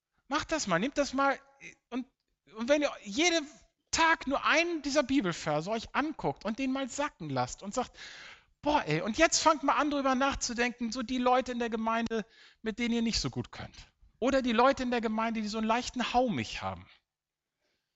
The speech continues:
Ja? Wenn sie zu Christus gehören, dann haben sie etwas, was dir dienen kann, was in dir etwas hervorbringen kann.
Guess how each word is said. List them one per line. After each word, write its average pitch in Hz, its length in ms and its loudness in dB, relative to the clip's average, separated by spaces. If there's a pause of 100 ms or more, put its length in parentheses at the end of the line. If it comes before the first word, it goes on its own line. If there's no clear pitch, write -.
(160)
Ja? 240 180 -2 (1700)
Wenn 320 260 4
sie 311 200 2
zu 320 180 2
Christus - 840 0
gehören, 160 600 0 (760)
dann 262 360 2
haben 302 360 4
sie 254 180 -4
etwas, 269 560 0
was 262 440 0
dir 330 360 2
dienen 254 720 0
kann, - 320 -8 (1400)
was 233 160 -4
in 226 300 -6
dir 285 340 2
etwas 262 360 -4
hervorbringen 143 760 -6
kann. - 240 -16